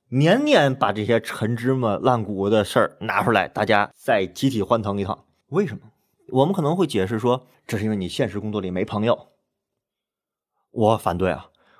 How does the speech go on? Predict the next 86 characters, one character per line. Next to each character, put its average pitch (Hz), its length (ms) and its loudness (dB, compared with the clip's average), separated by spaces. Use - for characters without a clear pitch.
我 202 80 2
现 247 180 2
实 202 80 2
生 170 160 0
活 165 100 4
有 170 140 2
很 165 120 -2
好 143 120 2
的 107 60 0
朋 95 160 -2
友， 85 240 -4
我 147 120 6
周 226 120 6
末 240 160 6
出 156 180 0
去 127 60 2
就 131 60 4
是 123 80 2
跟 127 140 0
几 90 100 -8
个 101 80 -2
特 208 100 0
别 185 100 6
好 117 120 -2
的 87 80 -4
朋 95 180 -4
友 - 20 -2
一 92 60 -6
块 98 100 -4
儿 - 20 -8
出 104 120 -8
去， 80 160 -12
没 156 200 4
有 247 120 4
一 165 60 -2
个 147 120 2
是 143 80 -2
我 110 60 0
大 104 100 -4
学 101 80 0
同 98 120 -8
学。 - 240 -10
别 165 120 4
说 202 180 4
我 117 100 2
这 110 80 0
是 104 100 -2
个 107 180 2
例 101 160 0
哈， 87 80 -6
我 110 140 0
觉 220 100 2
得 226 60 -6
大 330 100 -2
家 240 120 0
现 240 120 -4
在 233 80 0
生 233 160 0
活 226 120 2
里 180 100 2
都 247 220 2
是 302 80 0
有 - 100 4
朋 95 220 -4
友 101 80 0
的。 - 80 -10
那 208 100 0
为 247 160 4
什 190 80 4
么 202 100 4
会 226 100 2
这 226 80 2
样 220 180 2
呢？ 92 100 -6
因 160 140 4
为 202 60 4
我 107 100 0
觉 113 80 0
得 127 120 4
一 104 80 -2
个 139 100 2
人 139 200 0
大 185 140 -4
学 101 140 0
生 92 200 -4
活 82 240 -12